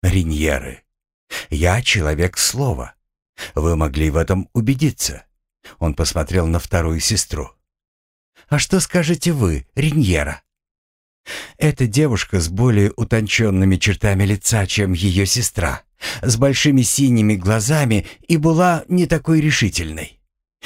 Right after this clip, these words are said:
Ее даже можно было назвать привлекательной, если бы Уильям оценивал сестер как женщин по красоте. Девушка от вопроса съежилась,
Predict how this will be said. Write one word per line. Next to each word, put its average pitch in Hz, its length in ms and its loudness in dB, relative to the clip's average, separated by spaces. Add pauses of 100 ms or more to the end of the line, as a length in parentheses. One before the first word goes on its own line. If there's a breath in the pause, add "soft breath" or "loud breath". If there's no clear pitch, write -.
(160 loud breath)
Ее 98 380 2
даже 87 300 0
можно 90 300 0
было 85 240 2
назвать 92 600 0
привлекательной, 123 1000 0 (140)
если 147 420 2
бы 139 220 2
Уильям 151 680 2
оценивал 139 680 2
сестер 139 520 0
как 143 240 -2
женщин 151 580 2 (140)
по 165 120 0
красоте. 127 640 -2 (640 loud breath)
Девушка 85 580 0
от - 120 -6
вопроса 92 420 0
съежилась, 92 720 0